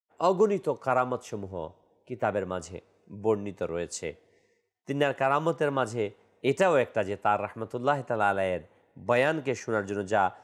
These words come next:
বাহাজাতুল আসরার কিতাবের মধ্যে রয়েছে যে শেখ আবু জাকারিয়া বিন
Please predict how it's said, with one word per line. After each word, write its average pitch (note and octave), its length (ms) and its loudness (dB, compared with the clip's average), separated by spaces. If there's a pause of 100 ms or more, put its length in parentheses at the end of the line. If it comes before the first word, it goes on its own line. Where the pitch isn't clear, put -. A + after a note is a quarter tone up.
(160)
বাহাজাতুল C3 580 -2
আসরার B2 300 -2
কিতাবের B2+ 420 0
মধ্যে B2+ 240 -2
রয়েছে A2+ 460 0 (340)
যে A#2+ 60 -2
শেখ D3 480 2
আবু C#3 280 2
জাকারিয়া E3 580 2
বিন C#3 340 -4